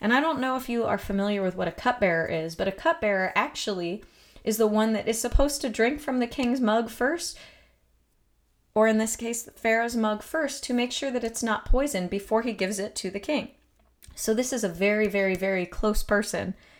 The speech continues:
to Pharaoh. So it's the same place where Joseph was in prison. Verse four, "And the captain of the bodyguard put Joseph in charge of them," because Joseph had favor everywhere he went, even in prison.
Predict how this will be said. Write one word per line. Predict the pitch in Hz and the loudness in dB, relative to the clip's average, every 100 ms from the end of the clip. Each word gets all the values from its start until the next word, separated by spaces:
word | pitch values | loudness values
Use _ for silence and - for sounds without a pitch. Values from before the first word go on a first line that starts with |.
| _ - | _ -12
to | - 214 | 0 2
Pharaoh. | - 180 - 208 - _ _ _ _ _ _ | 4 2 2 -8 -16 _ _ _ _ _ _
So | - 240 190 185 208 | -2 4 4 4 -4
it's | 226 - | -14 -10
the | 170 | -6
same | - - 214 220 240 | -2 2 4 4 2
place | 247 240 220 220 | 0 2 2 2
where | 202 | 0
Joseph | 190 190 202 190 | 2 0 0 -2
was | 185 | -2
in | 185 | -2
prison. | - 180 175 170 | -2 -2 0 -2
Verse | 180 208 - | 0 0 0
four, | - 185 165 | 0 2 2
"And | - 202 | 0 -2
the | |
captain | 196 - 240 240 294 294 | -2 0 0 2 0 0
of | 226 | 0
the | 220 | 0
bodyguard | 208 196 202 190 185 185 | 2 2 2 2 0 0
put | 180 170 | -2 2
Joseph | 214 214 240 233 - | 2 2 -2 -6 -2
in | 214 | -2
charge | 220 269 294 196 | 2 2 4 2
of | 185 | -2
them," | - - - _ - | -6 -6 -12 _ -18
because | - - 185 | -14 -6 -2
Joseph | 208 247 - 302 | 2 2 2 0
had | - 254 | 0 -2
favor | - 294 226 | 0 0 2
everywhere | 196 196 254 269 262 | 2 0 0 2 2
he | 262 | 2
went, | 247 214 185 | 0 0 -2
even | - 285 302 | -4 0 2
in | 294 | 2
prison. | 294 277 262 - | 4 2 2 -2